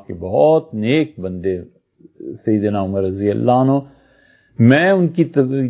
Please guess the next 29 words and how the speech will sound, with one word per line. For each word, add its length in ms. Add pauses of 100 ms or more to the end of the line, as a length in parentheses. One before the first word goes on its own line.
جو 180
چیزیں 380
ہیں 180
ان 140
میں 160
تبدیلی 500
کو 120
پسند 340
نہیں 100
کرتا۔ 280
ایک 600
تبدیلی 500
انہوں 200
نے 140
کی 220
تھی، 180
حضرت 200
معاویہ 420
رضی 280
اللہ 220
عنہ 240
کی 120
جگہ 340
کوئی 220
اور 220 (100)
گورنر 420
لانا 380
چاہا 360
تھا، 240